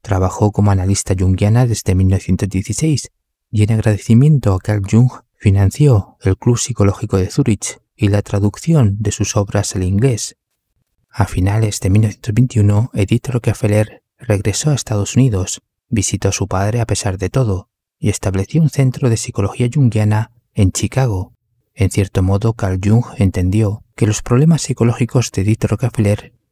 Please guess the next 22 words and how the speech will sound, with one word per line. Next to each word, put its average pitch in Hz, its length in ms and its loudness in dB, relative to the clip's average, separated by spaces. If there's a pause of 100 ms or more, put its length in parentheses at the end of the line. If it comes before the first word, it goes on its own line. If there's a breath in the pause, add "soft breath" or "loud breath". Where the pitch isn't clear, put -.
podían 123 400 2
superarse 107 680 -2
si - 220 -2
ella 123 220 0
se - 140 -2
distanciaba 101 600 -4
de 104 40 -2
su - 140 -6
padre, 107 400 -2 (260)
y - 60 0
si - 220 -2
ella 95 200 0
encontraba 101 580 0
su - 140 -6
propio 98 300 -4
camino. 104 440 2 (360)
Esto 120 320 0
hizo 123 260 2
que - 160 -6
hubiese 98 320 0
una 98 160 2
transformación. 101 920 0